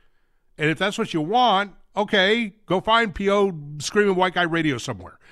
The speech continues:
Sirius X M probably, ha-, well, Sirius X M has Mad Dog Radio, for crying out loud. Does anybody out there know who Mad Dog is? I mean, I,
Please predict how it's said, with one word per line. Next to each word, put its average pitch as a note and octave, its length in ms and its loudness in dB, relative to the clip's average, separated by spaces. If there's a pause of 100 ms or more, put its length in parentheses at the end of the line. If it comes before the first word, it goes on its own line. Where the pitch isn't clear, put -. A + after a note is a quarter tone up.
(140)
Sirius F3+ 340 2
X E3+ 160 -4
M E3 100 -2
probably, D#3+ 280 -2
ha-, - 60 -10 (200)
well, E3+ 260 2 (120)
Sirius G#3 440 0
X G3 220 0
M C#3+ 180 2
has C#3 360 -2 (320)
Mad D#3 320 2
Dog E3 240 4
Radio, C3+ 360 2
for A2 120 -12
crying A2+ 280 -2
out G#2+ 140 -6
loud. G#2+ 380 -12
Does C3+ 180 -6
anybody B3+ 340 -2
out A3+ 120 0
there A3 100 -2
know G3 160 -2
who F#3+ 80 -2
Mad E3+ 220 -2
Dog E3+ 180 -2
is? E3 160 -6 (220)
I G#2 100 -8
mean, G2+ 160 -12
I, G2+ 160 -10